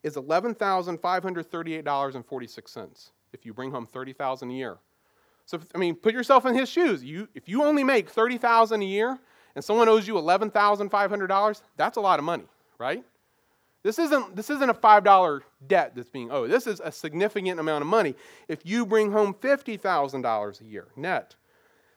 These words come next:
a hundred days of your take-home pay is nineteen thousand two hundred thirty dollars and seventy-seven cents. If you bring home over a hundred thousand, I'd like to talk to you about getting a loan after the service. Uh,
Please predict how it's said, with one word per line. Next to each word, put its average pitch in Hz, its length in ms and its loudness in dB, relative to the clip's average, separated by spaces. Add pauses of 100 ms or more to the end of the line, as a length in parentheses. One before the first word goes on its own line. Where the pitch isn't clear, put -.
a 160 60 -8
hundred 247 460 -2
days 226 280 6
of 175 100 -2
your 233 200 -2
take-home 175 420 -4
pay 170 220 -2
is 147 200 -4
nineteen 226 560 -4
thousand 202 540 0
two 226 180 -6
hundred 208 320 -2
thirty 180 220 -6
dollars 147 400 -2
and 135 80 -14
seventy-seven 147 640 -8
cents. 226 500 -2 (640)
If 147 160 -12
you 202 140 -6
bring 208 180 4
home 202 440 2 (680)
over 139 280 -4
a - 40 -12
hundred 247 400 -2
thousand, 240 480 4 (460)
I'd 165 100 -6
like 185 140 -2
to - 80 -20
talk 190 240 -4
to 208 80 -12
you 214 40 -6
about 165 200 2
getting 135 180 -4
a 135 60 -6
loan 139 300 -4
after 127 260 -10
the 123 80 -18
service. 196 560 2
Uh, 165 320 6